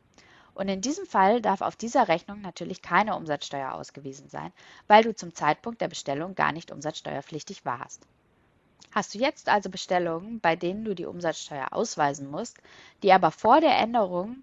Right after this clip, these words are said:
deiner Umsatzsteuereinstellung bereits bei Bilby eingelesen wurden, dann musst du bei diesen Bestellungen den Umsatzsteuermodus manuell in der Bestellung ändern.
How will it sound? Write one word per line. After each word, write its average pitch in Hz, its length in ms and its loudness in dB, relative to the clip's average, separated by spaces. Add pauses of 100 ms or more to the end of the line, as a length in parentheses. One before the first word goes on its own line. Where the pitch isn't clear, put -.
deiner 170 320 2
Umsatzsteuereinstellung 160 1300 -2 (380)
bereits 165 400 8
bei 147 160 2
Bilby 151 360 0 (100)
eingelesen 160 580 -2
wurden, 214 320 -8 (380)
dann 185 180 4
musst 233 240 -2
du 330 160 -2
bei 180 160 4
diesen 240 360 -4
Bestellungen 185 680 -2 (100)
den 156 180 -2
Umsatzsteuermodus 190 1160 -2
manuell 160 580 0 (240)
in 233 140 -4
der 269 100 4
Bestellung 170 480 -6
ändern. 139 420 -14